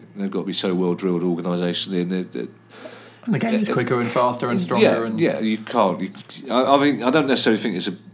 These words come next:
Speaker 1: brilliant thing, but you
Speaker 2: Could I offer you one name? I'm, I'm not, not saying he was lazy, but certainly a player who maybe didn't quite get into the swing of games and sometimes would do a brilliant thing to change it.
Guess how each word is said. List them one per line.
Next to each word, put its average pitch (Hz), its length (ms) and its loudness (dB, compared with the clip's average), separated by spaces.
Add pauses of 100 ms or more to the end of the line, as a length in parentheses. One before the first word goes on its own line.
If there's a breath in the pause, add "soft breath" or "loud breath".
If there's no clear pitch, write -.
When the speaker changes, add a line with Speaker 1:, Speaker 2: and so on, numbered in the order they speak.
(200)
Speaker 1:
brilliant 127 300 2
thing, 101 320 -8 (180)
but 104 140 -6
you 101 180 -4 (540 loud breath)
Speaker 2:
Could 143 120 0
I 156 40 4
offer 156 160 2
you 151 80 4
one 151 180 4
name? 160 240 2
I'm, 135 160 0
I'm 147 160 0
not, - 180 0
not 151 220 0
saying 139 200 2
he 135 100 2
was 123 140 0
lazy, 131 460 2
but 110 140 -4
certainly 120 300 0
a 117 40 -2
player 117 300 0
who 113 300 0
maybe 110 340 -2
didn't 110 400 -6
quite - 220 -4
get - 100 -4
into - 140 -8
the - 80 -8
swing 135 240 0
of 120 80 -6
games 113 280 -2
and 110 140 -2
sometimes 113 460 -2
would 107 140 -4
do 104 260 0
a - 40 -8
brilliant 113 360 -2
thing 107 160 -2
to - 80 -8
change 110 280 -4
it. 143 140 -6